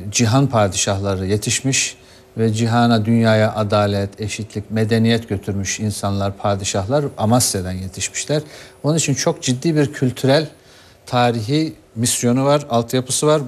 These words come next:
Buna uygun da biz inşallah bu yedi Haziran'dan seç-, yedi Haziran sonrası ben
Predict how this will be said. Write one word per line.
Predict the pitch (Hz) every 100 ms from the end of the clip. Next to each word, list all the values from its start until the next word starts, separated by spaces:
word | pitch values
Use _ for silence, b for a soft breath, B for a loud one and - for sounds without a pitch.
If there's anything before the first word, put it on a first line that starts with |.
| 120
Buna | 135 185 190
uygun | 151 147 196 170
da | 135 123
biz | 151 170 - - _
inşallah | 139 151 - 123 117 113
bu |
yedi | 120 139
Haziran'dan | 139 113 120 113 117 113
seç-, | - 110 -
yedi | 113 117 120
Haziran | 120 113 117
sonrası | 110 113 107 101 139 113
ben | 123 127